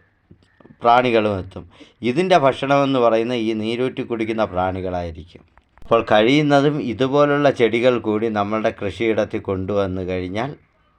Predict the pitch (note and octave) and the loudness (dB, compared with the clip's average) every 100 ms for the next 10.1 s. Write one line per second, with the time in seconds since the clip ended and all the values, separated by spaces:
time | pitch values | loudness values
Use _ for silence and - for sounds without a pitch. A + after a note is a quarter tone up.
0 | - G#2+ G#2 G#2+ C#3 D3 C#3+ - _ _ | -14 -6 -4 -2 -4 -4 -8 -8 _ _
1 | _ _ _ _ _ _ - G#2+ A#2 C3 | _ _ _ _ _ _ -4 0 2 0
2 | - _ _ - A#2 A2+ E3 D#3+ D3+ B2+ | -2 _ _ -8 -4 0 2 2 4 4
3 | C3 C#3 D3 C#3+ A#2 A2+ A2+ A2 G#2 G#2 | 4 2 0 0 2 4 4 2 -2 -2
4 | G2 G2+ - _ F2+ G2 G#2+ A2 A#2 G#2+ | -4 -12 -18 _ -12 -6 -4 0 0 -2
5 | G2+ A#2 A#2 A2+ G#2 G2+ G2 G2+ G#2 G2 | -4 -4 -2 -4 -4 -6 -2 0 0 -2
6 | G2 G#2+ A2 F#2 G2 G#2+ B2 _ _ _ | -4 -8 -8 -8 -6 -8 -10 _ _ _
7 | _ - G#2+ G#2 G2 G2+ _ - - - | _ -8 -4 -4 -6 -14 _ -20 -6 0
8 | A2+ - C#3+ B2+ A#2 A2+ G#2+ G#2+ G#2 F#2+ | 0 0 -2 0 2 2 2 0 0 -4
9 | F#2 G#2+ A#2 A2 A2+ G2+ F#2+ F#2 F2+ F2+ | -8 -10 -8 -2 -2 -2 -4 -4 -4 -6
10 | G2 | -4